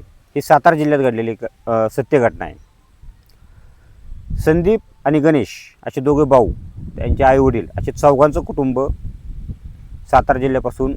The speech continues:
एक सोळा किलोमीटरवरती, गावाचं नाव नाही सांगत पण आपण त्याला सुरेगाव म्हणून आपण नाव देऊ त्याला, सुरेगावामध्ये राहत होते. थोडक्यात चार पाच एकर जमीन होती, घरचा दुधाचा धंदा होता त्यांचा.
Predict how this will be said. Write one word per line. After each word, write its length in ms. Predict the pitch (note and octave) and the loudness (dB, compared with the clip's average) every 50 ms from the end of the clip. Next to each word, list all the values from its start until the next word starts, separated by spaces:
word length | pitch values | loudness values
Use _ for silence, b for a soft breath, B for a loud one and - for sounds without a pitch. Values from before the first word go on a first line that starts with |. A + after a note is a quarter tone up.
| - - B2+ | -2 -2 2
एक 100 | B2 - | 2 2
सोळा 280 | - - C#3 D3 D3+ | 2 4 4 4 4
किलोमीटरवरती, 760 | C3+ C#3 C#3 C3+ A#2+ - A#2 A#2+ A2+ A2 G#2 - B2 C3+ F3+ - - - B B B B B B B B B - - - - - - - - - - - - | 4 2 0 0 0 2 2 2 2 2 0 -4 -10 -12 -12 -12 -14 -14 B B B B B B B B B -12 -12 -14 -16 -18 -18 -18 -16 -16 -16 -6 2
गावाचं 380 | G#2+ B2 B2+ C3+ C#3 - C#3+ C3+ | 4 6 6 6 6 4 2 2
नाव 140 | C3+ C#3+ | 2 2
नाही 140 | D3+ D#3+ D#3 | 2 2 0
सांगत 300 | - D3 C3 B2 B2+ - - | 0 0 0 -2 -4 -4 -4
पण 120 | D3 D3 - - - - - | -4 -4 -4 -10 -12 -6 -6
आपण 320 | - A2+ B2+ C3+ C#3 F3+ - _ - - - - - - - - - - - - - | -4 -4 -4 -6 -6 -8 -12 _ -20 -20 -20 -20 -20 -20 -20 -20 -20 -20 -20 -14 -8
त्याला 260 | - A#2 B2 B2+ B2 B2 | -4 2 4 4 4 4
सुरेगाव 440 | - - D#3 D#3 E3 D#3+ E3 E3 | 4 4 4 6 8 8 8 8
म्हणून 300 | D#3+ D#3 D3 C#3+ C#3+ D3 - - - - | 6 6 2 2 0 -2 -6 -12 -16 -8
आपण 320 | D#2+ A2+ A2+ - - A#2 | -4 -4 -4 -4 -6 -8
नाव 260 | B2+ C3+ C#3 C#3 C3+ A#2 | -4 2 4 4 4 4
देऊ 140 | G2+ F#2 | 0 -4
त्याला, 220 | E2 - F2 - - - - | -4 -6 -10 -12 -12 -10 -8
सुरेगावामध्ये 600 | - B2 C3 B2+ B2+ B2 B2 A#2+ A#2+ A2+ G#2+ B2 | -4 -2 2 6 6 6 6 6 2 0 4 6
राहत 140 | C#3 C#3+ B2 - | 6 6 6 4
होते. 180 | G2 E2+ - - | -2 -10 -12 -12
थोडक्यात 260 | G2 F2 - E2 D#2 - - - - - - - - - - - - - - - - - - - - - - b b b b b b b b - - - | -12 -12 -10 -10 -10 -12 -12 -18 -20 -18 -18 -12 -6 -4 -4 -4 -2 -2 -4 -4 -4 -8 -10 -10 -10 -10 -12 b b b b b b b b -16 -2 4
चार 120 | E3 E3 D#3+ | 4 4 6
पाच 220 | - F3 D#3 E3 | 4 2 2 2
एकर 180 | E3+ C#3+ F3 D#3 | 2 2 0 2
जमीन 280 | D3+ E3+ D#3+ E3+ E3+ | 2 2 4 4 4
होती, 380 | D#3 C3+ - - C#3 C#3 C#3 - - - - - _ - - | 4 2 0 -2 -4 -4 -6 -8 -12 -18 -20 -20 _ -2 -2
घरचा 220 | A#2+ A#2+ - C3 | -2 -2 -2 -2
दुधाचा 360 | A#2+ C#3 C#3 C3 A#2 A#2 B2+ | 2 4 4 4 6 4 0
धंदा 160 | A#2+ B2 C3 | 2 4 4
होता 160 | B2 G#2+ - _ | 4 4 2 _
त्यांचा. 380 | G#2+ G2+ F#2 - G2+ G#2 G#2+ | -6 -8 -6 -6 -6 -6 -6